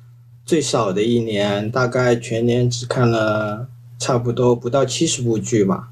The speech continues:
而且因为我这个人看剧有一些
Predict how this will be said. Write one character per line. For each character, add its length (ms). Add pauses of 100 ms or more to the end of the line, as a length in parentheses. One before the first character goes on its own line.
(120)
而 100
且 360
因 160
为 240
我 400
这 200
个 100
人 480
看 260
剧 460 (300)
有 200
一 80
些 460